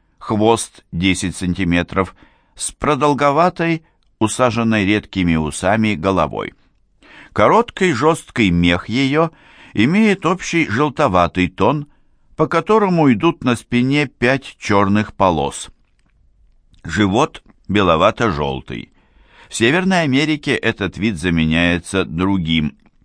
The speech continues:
гаки или гимпунг, листери, красновато-бурого цвета с красными полосами наверху и беловатого внизу. Сибирский бурундук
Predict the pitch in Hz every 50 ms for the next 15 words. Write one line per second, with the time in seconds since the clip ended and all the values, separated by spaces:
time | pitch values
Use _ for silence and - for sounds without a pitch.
0 | _ _ _ _ - - 101 92 107 95 78 67 _ - - - - - _ _
1 | _ _ _ _ _ _ - - 120 127 127 135 131 113 95 87 98 139 135 113
2 | 101 87 - - 98 98 90 78 - - - - - _ _ _ _ _ _ _
3 | _ _ _ _ _ - 104 113 123 120 - - - - 57 57 65 69 98 123
4 | 139 - _ _ _ _ _ _ _ _ _ - - 131 131 - - 139 143 151
5 | 160 156 - 139 117 92 87 90 85 78 76 73 73 71 - - - 87 165 196
6 | - - 156 - - - 98 107 110 104 - - 95 92 92 87 82 - - 73
7 | 71 69 65 - - 69 71 73 80 101 127 139 _ _ _ - - 135 147 143
8 | 143 139 135 - - - 202 233 214 - - _ _ _ _ _ _ - 131 135
9 | 104 92 120 110 101 98 90 92 123 165 170 - 170 165 160 165 - - - -
10 | 82 95 120 151 151 101 73 80 80 71 - _ _ _ _ _ _ _ _ _
11 | _ - - - 131 123 107 101 101 98 98 104 - - - 151 151 135 156 165
12 | 165 165 160 151 151 170 165 -